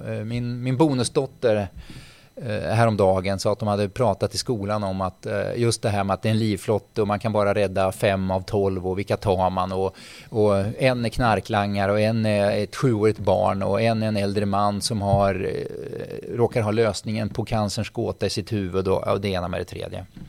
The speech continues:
Och i verkligheten så är det ju inte så att man skickar ner ytbärgaren och så går han runt och intervjuar och så har man liksom ett, en, någon slags råd där om vil-, vilka har mest rätt att leva, utan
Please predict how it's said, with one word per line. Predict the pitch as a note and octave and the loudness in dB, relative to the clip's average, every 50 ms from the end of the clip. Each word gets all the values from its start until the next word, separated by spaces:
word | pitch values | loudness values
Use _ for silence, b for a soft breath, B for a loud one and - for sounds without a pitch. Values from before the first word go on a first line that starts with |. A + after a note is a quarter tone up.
| B B B B B B B B B B B B B B | B B B B B B B B B B B B B B
Och | - - C3 B2 - - | -2 0 0 0 0 -4
i | - E3+ C#3+ | -2 4 6
verkligheten | D#3+ E3 C#3+ - D3+ D3+ F3 E3 - E3+ D#3 | 8 8 8 6 4 4 4 2 0 -2 0
så | - D#3 | 2 4
är | C#3 D#3 F3+ | 4 4 4
det | F#3 F3+ | 2 0
ju | E3+ | -2
inte | B2+ - A2 | -2 -2 -2
så | - - - F2+ F2+ | -2 0 0 2 2
att | F2+ F#2+ - - | 2 0 0 -2
man | A#2+ A2+ | -2 -2
skickar | A2+ C#3+ C3+ - B2+ | -2 -2 -2 -2 -2
ner | C3 C3+ C3+ | 0 0 0
ytbärgaren | B2+ G#2 F#2 - - G#2 G2 G2 G#2 G#2+ | 0 -2 -2 0 2 4 4 4 4 2
och | G2+ | 0
så | - B2+ | -2 0
går | A#2+ A#2+ | 2 2
han | A2+ A2+ G#2+ | 4 4 2
runt | G2+ G2+ G2 F2+ | 2 2 0 0
och | - | 0
intervjuar | A2+ G#2 - - A2+ B2 D3 D3+ C3 F#2+ E2+ F2 | -2 0 2 2 4 4 4 4 4 2 2 2
och | - F2 E2+ | 2 0 0
så | - A2 G2+ | 2 2 4
har | G2+ G#2+ G#2+ | 4 4 4
man | G#2 G2+ G2+ | 2 2 0
liksom | F#2+ F2+ - - G#2+ G2 | 0 -4 -4 -4 -4 -4
ett, | F#2 - _ - | -4 -6 _ -14
en, | - - A2+ G2+ | -10 -8 -8 -6
någon | G2+ G2+ G2 | -6 -8 -10
slags | - - A2 G2 - - | -6 -6 -6 -6 -2 -2
råd | A#2+ A#2+ C3 C3+ A#2 G2+ F2 | 0 0 2 2 2 2 2
där | F2+ F2+ F2 | 0 -2 -2
om | F2+ F#2 F2+ F2+ | -2 -2 -4 -2
vil-, | G2+ G#2+ G#2 G#2 G#2+ | 0 0 0 0 2
vilka | A2+ A#2+ A2+ G2 F2 - - - A#2 G#2+ G#2+ F#2 B B B B B B B B B B B | 2 2 2 2 0 -4 0 4 4 4 4 2 B B B B B B B B B B B
har | B B2 A2 | B 0 0
mest | G#2+ G#2+ G#2 - - G#2 | 2 2 0 0 0 0
rätt | G#2 F#2+ - | -2 2 0
att | G2+ - | -2 -2
leva, | A2+ A#2 A2+ F#2+ G2 G#2 C3 B2 - | 0 0 0 0 0 0 0 -2 -2
utan | - - G#2 G2+ - - G#2+ G#2 G#2 G#2 G#2 - | -2 -4 -6 -6 -4 -2 -2 -2 -2 -4 -8 -10